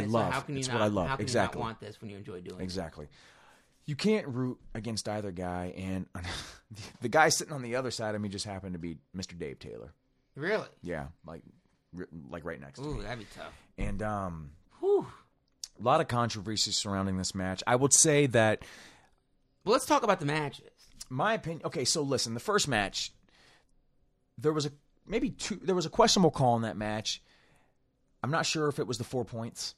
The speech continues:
Speaker 2: Mm-hmm.
Speaker 1: okay, that David Taylor got. It was awarded the four points, okay, and that blew the match wide open, and that's how he won that
Speaker 2: Yeah,
Speaker 1: match,
Speaker 2: and, yeah,
Speaker 1: okay?
Speaker 2: it kinda put Cox on, you know, in a bad
Speaker 1: I-,
Speaker 2: spot.
Speaker 1: in a bad spot.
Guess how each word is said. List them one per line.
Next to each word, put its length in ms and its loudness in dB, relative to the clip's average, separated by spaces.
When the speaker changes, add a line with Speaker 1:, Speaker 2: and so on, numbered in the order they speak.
Speaker 2:
Mm-hmm. 240 -6
Speaker 1:
okay, 300 -2
that 140 -6
David 220 0
Taylor 260 -2
got. 340 -2
It 80 -6
was 120 -4
awarded 360 -2
the 40 -8
four 220 -6
points, 560 -8
okay, 380 -4
and 120 -6
that 300 -4
blew 240 -4
the 80 2
match 300 4
wide 240 -2
open, 420 -4
and 300 -4
that's 160 -4
how 160 0
he 80 -2
won 220 -6
that 180 -8
Speaker 2:
Yeah, 140 -6
Speaker 1:
match, 220 -8
Speaker 2:
and, 120 -4
yeah, 60 2
Speaker 1:
okay? 140 0
Speaker 2:
it 100 -2
kinda 220 0
put 180 -6
Cox 340 -6
on, 340 -10
you 100 -12
know, 80 -14
in 80 -10
a 40 -8
bad 220 -8
Speaker 1:
I-, 40 -4
Speaker 2:
spot. 120 -4
Speaker 1:
in 100 4
a 40 6
bad 280 6
spot. 380 -6